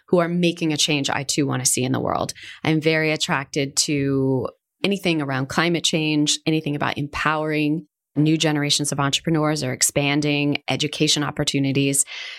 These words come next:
So that gives me kind of a checklist in my head, 'cause there's a lot of places you can show up in the world. And I really, um, value aligned with that. And I find that if I'm working on a project,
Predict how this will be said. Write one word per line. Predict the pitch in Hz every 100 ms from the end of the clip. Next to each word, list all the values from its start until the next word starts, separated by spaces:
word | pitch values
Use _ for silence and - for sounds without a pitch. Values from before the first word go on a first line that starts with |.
| -
So | 214
that | 196 170 190 214
gives | 214 175 175
me | 175 151
kind | 160 151
of | 143
a |
checklist | 147 - 175 165 151
in | 147 143
my | 139
head, | 156 156 131 139 165 - - - - -
'cause | 269
there's | 302
a | 220
lot | 160 151 143
of | 151 - -
places | 139 151 139 - - _ -
you | -
can | 143 139
show | - 123
up | 127 127
in |
the | 131
world. | 131 - 135 -
And | 165 160
I | - 143
really, | 143 147 139 139 135
um, | - 139 135
value | 143 139 139 139
aligned | 131 135
with | 143
that. | 147 131 135
And | 165
I |
find | 170 202 202 208
that |
if | 165 -
I'm | 147
working | 151 151 156
on | 139
a |
project, | 135 156 139 135 -